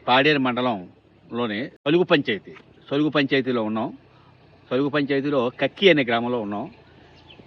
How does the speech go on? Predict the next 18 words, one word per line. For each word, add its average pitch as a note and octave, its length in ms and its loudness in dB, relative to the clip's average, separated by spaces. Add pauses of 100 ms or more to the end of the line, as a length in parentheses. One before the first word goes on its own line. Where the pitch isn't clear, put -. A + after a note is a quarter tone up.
(120)
ఈరోజు D3 600 4 (220)
గిరిజన F3 480 2
రైతులు F3 540 4 (480)
ఏ D3 160 6
విధంగా F#3 280 6
కష్టపడుతున్నారో, C3+ 800 0 (680)
ఆ, - 20 -4 (600)
వృధాగా E3+ 400 6
ఉన్న D#3+ 180 4
నేలని C#3 480 4 (220)
ఏ C#3 40 4
విధంగా, D#3 440 6
భూమిని C#3+ 380 0 (140)
ఏ D3 40 6
విధంగా D#3 340 4
చేస్తున్నారు C3+ 380 0
అన్నదానికి, B2+ 540 -2 (760)
ఏ, G#2+ 60 -8